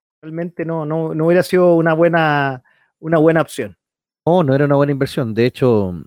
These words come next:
Speaker 2: el, el que quiera refugiarse en dólar, que espere un poquito todavía, porque lo más probable es que todavía tenga algún margen para que baje algo más,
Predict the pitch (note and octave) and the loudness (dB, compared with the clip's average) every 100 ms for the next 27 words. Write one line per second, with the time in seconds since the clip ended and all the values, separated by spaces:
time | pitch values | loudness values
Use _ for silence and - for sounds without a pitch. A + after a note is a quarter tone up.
0 | _ G2+ F#2+ E2 C2+ - A2+ G2+ A2 D3 | _ -16 -14 -14 -18 -16 -16 -14 -2 0
1 | C#3+ D3 C3+ - D#3+ - E3 F#3 G3 F#3+ | 0 0 -2 -2 -4 -2 0 2 2 0
2 | - - E4+ A3+ F#3 C#3+ G#2+ G#2 F2+ D#2+ | -8 -8 -6 -6 -4 -4 -4 -4 -4 -6
3 | C#2 C#2 - - C#2+ - _ _ _ - | -6 -10 -14 -16 -16 -20 _ _ _ -4
4 | B2 D3+ - D#3+ E3 - C#3+ D3 D#3+ E3 | 0 0 2 2 2 0 0 2 2 2
5 | F#3 F3+ F3 D#3+ E3+ D#3+ E3 E3 F3 F#3 | 0 2 2 2 0 0 0 0 0 0
6 | D#3+ D#3 D3+ D3 E3 E3 E3 D3 C#3 F#2 | 0 0 2 2 2 2 0 2 0 -2